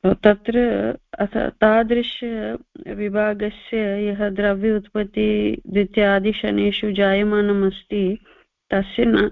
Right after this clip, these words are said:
निखिलावधिकत्वं, अ, नास्ति, किन्तु स्वनाशसंयोग आश्रय अवधिकत्वं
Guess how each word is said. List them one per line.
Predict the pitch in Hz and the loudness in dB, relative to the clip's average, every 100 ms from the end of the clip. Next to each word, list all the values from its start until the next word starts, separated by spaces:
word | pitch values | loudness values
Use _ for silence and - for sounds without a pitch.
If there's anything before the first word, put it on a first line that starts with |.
| - | 2
निखिलावधिकत्वं, | 196 - 214 208 208 208 220 226 208 202 214 226 240 | 0 2 2 4 2 2 -2 -2 -4 -4 -4 0 0
अ, | 240 - - - - _ - 190 392 196 - - | -4 -12 -20 -20 -20 _ -4 2 4 4 2 0
नास्ति, | 403 202 202 214 - 226 240 294 - _ _ - | 2 4 2 0 -4 -2 -2 -2 -6 _ _ -2
किन्तु | 220 220 208 226 220 214 240 254 _ _ _ | 2 2 2 2 4 4 2 -2 _ _ _
स्वनाशसंयोग | - 220 226 220 220 226 226 254 247 220 214 214 214 214 220 | -4 2 4 4 2 2 -2 -6 -6 -4 -2 0 0 0 0
आश्रय | 208 208 202 202 - 214 214 | 0 0 -2 -4 -8 -4 -2
अवधिकत्वं | 220 202 196 190 208 - 196 196 - 208 208 208 | -2 0 -2 -4 -6 -4 -6 -6 -6 -2 -2 -2